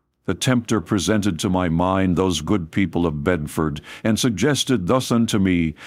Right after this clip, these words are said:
that these being converted already, they were all that God would save in those parts, and that I came too late, for these had got the blessing before I came.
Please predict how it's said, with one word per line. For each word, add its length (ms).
that 220
these 260
being 380
converted 580
already, 680
they 160
were 200
all 320
that 240
God 340
would 220
save 580
in 160
those 320
parts, 640
and 160
that 100
I 120
came 340
too 240
late, 600
for 220
these 400
had 160
got 240
the 80
blessing 600
before 440
I 160
came. 580